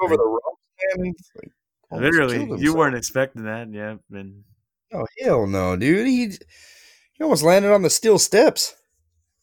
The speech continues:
Speaker 2: He almost botched that one. I mean, we haven't seen that many botches on this show.
Speaker 1: No, not too many.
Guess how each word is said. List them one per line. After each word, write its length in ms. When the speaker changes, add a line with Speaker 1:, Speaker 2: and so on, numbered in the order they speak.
Speaker 2:
He 60
almost 280
botched 280
that 160
one. 320
I 80
mean, 180
we 100
haven't 220
seen 200
that 120
many 220
botches 440
on 140
this 140
show. 340
Speaker 1:
No, 140
not 200
too 160
many. 380